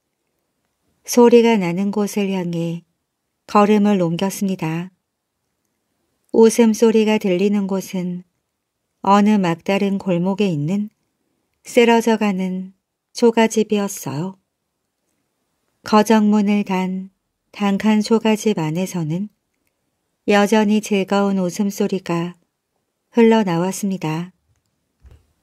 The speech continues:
대감은 이렇게 궁색한 집에서 이렇게 행복스러운 웃음소리가 들린다는 게 이상해서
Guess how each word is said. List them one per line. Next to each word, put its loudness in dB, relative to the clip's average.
대감은 4
이렇게 -4
궁색한 0
집에서 -4
이렇게 2
행복스러운 0
웃음소리가 -4
들린다는 0
게 -6
이상해서 -2